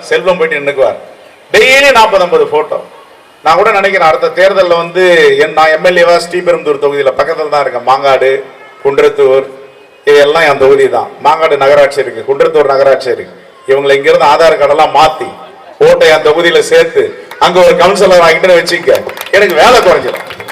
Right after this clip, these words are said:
அதான் அடுத்த முறை பண்ண பாரு. முடிஞ்சா நகராட்சி தலைவரும் ஆக்கி விட்டுறாங்க, இப்ப கார்பரேஷன் ஆக போகுதுன்ற மேயராவும் ஆக்கிடலாம், வாய்ப்பு இருக்கு. ஆகையால இந்த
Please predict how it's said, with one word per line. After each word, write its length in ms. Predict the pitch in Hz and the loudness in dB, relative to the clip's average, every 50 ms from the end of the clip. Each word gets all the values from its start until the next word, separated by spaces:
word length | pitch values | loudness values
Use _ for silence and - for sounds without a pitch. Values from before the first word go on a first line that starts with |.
| - - - - - - - - - - - - - - - - | -18 -20 -20 -20 -20 -20 -20 -20 -20 -20 -20 -20 -20 -10 -6 -2
அதான் 180 | 151 185 214 208 | 0 2 2 2
அடுத்த 160 | 185 180 185 175 | 2 2 2 2
முறை 140 | 185 180 175 - | 2 2 2 0
பண்ண 140 | 165 160 156 139 | 0 0 0 0
பாரு. 160 | 147 131 - - - - - - - - - - - - _ _ - 151 | 0 -2 -2 -4 -12 -16 -20 -20 -20 -20 -20 -20 -20 -20 _ _ -8 -6
முடிஞ்சா 280 | 175 190 185 190 214 208 180 | -4 -4 0 0 0 2 2
நகராட்சி 360 | 175 180 190 190 180 175 175 170 - 156 | 4 4 4 2 2 0 -2 -4 -2 0
தலைவரும் 380 | 160 175 185 180 180 180 170 156 | 2 4 4 4 4 4 2 2
ஆக்கி 160 | 147 135 156 | 0 0 -2
விட்டுறாங்க, 400 | 147 - 139 135 131 123 - 123 127 131 | -2 -2 0 0 0 0 0 0 0 0
இப்ப 160 | 127 165 165 - 151 | 0 -2 -2 0 0
கார்பரேஷன் 420 | 160 175 170 175 170 - - 151 151 | 0 0 0 -2 -4 -2 0 0 0
ஆக 80 | 156 156 156 | 0 0 0
போகுதுன்ற 340 | 151 147 143 147 165 185 175 180 151 | -2 -2 0 0 0 0 0 2 2
மேயராவும் 400 | 175 185 190 185 190 196 190 196 | 4 4 4 4 6 6 4 4
ஆக்கிடலாம், 400 | 175 165 - 160 156 147 135 131 | 2 2 0 0 0 0 2 2
வாய்ப்பு 240 | - - - - 143 131 | 2 0 0 -2 -4 -6
இருக்கு. 220 | - - - - - - - - - - - - - - - - - - - - 151 | -6 -6 -10 -12 -14 -14 -18 -20 -20 -20 -20 -18 -20 -20 -20 -20 -20 -10 -4 -2 0
ஆகையால 340 | 160 180 190 202 208 208 196 180 | 2 4 4 4 4 4 2 2
இந்த 140 | 175 170 | 2 2